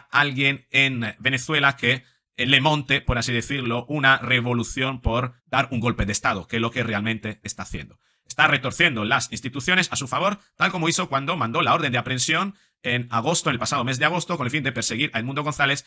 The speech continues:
que implicó en aquel momento que Edmundo González estuviera, eh, escondiéndose y después largándose de Venezuela. Ahora, ¿qué es lo que quieren? Pues a través de una mismo, un mismo procedimiento, un mismo modus operandi, hacer lo mismo para no solo impedi-, no solo tener a González Urrutia lejos,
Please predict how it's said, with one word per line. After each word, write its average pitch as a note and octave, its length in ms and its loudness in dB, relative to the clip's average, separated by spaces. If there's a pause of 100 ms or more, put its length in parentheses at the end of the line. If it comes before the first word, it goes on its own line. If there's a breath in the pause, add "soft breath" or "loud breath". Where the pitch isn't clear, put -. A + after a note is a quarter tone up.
(200 soft breath)
que C#3+ 200 0
implicó C#3+ 680 -2
en B2 140 -2
aquel C3 180 2
momento C#3+ 400 0
que - 140 0
Edmundo C3 260 -4
González B2+ 260 -2
estuviera, - 420 -4 (260)
eh, F#2+ 320 -8
escondiéndose E3 680 2
y B2 60 -4
después B2 360 -4
largándose G#2 460 0
de F#2+ 60 -4
Venezuela. E2+ 420 -10
Ahora, D3+ 200 4
¿qué D#3 80 -4
es D#3 40 -2
lo D3+ 60 0
que D3+ 120 -2
quieren? - 340 2 (240)
Pues - 180 -6
a A3 60 -2
través C3+ 300 0
de B2 240 0 (200 soft breath)
una A#2+ 240 0
mismo, D3 320 0
un C3 80 -4
mismo D#3+ 220 -2
procedimiento, D3 500 0
un A2+ 60 -2
mismo B2+ 180 -2
modus D3 280 -2
operandi, F#3 540 0 (260 soft breath)
hacer D3 320 0
lo D#3+ 160 0
mismo F3+ 500 0 (200 soft breath)
para C3+ 420 0
no D3 160 -4
solo C#3 360 0 (220 soft breath)
impedi-, D3 420 -2
no C3 140 -4
solo G3 400 -2
tener C3+ 280 2
a A2+ 100 -2
González A2+ 420 0
Urrutia A2+ 400 -2
lejos, - 400 -2